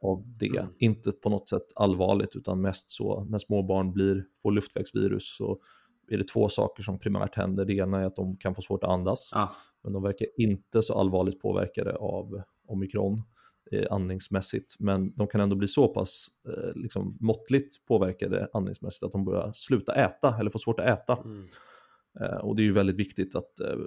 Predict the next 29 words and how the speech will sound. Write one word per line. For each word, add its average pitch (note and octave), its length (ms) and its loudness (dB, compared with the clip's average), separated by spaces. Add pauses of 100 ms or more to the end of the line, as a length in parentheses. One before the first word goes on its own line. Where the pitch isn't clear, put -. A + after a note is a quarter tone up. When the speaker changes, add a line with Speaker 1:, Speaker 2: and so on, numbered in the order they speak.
(140)
Speaker 1:
små G2 220 2
barnen F#2+ 300 2
fortsätter - 500 -4
amma F#2 340 0
eller F#2 120 2
få - 120 -6
i F#2+ 60 -2
sig G2 140 -4
mat G2 320 -4
så F#2 60 -6
att - 60 -10
de E2 240 -10
kan E2 340 -8
växa - 320 -6
ordentligt. - 540 -6
Speaker 2:
Mm. A2 120 0
Speaker 1:
Och, - 160 -10
och G2+ 100 -8
där G#2 260 0
har F#2+ 180 -4
vi, F#2+ 280 -6
har G2+ 100 -10
vi G2+ 60 0
fått G2 200 -4
rapporter. - 460 -2
Jag F#2+ 40 4
har G2+ 40 2
faktiskt G#2+ 200 -2
inte G2+ 260 0